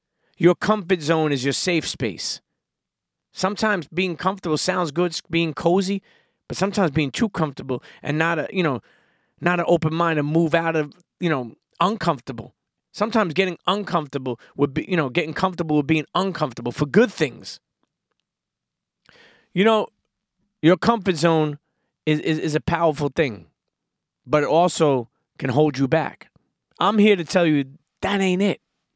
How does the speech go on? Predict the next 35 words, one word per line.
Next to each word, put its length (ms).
This 220
is 140
what 260
being 260
open-minded 840
to 100
breaking 400
out 120
of 40
the 80
box 360
is 120
all 160
about. 340
When 180
you 120
are 80
more 300
open-minded, 680
you 100
step 400
out 220
of 60
that 180
comfort 400
zone 300
and 100
allow 380
yourself 480
to 140
experience 760
new 220
perspectives, 760
new 200
places, 600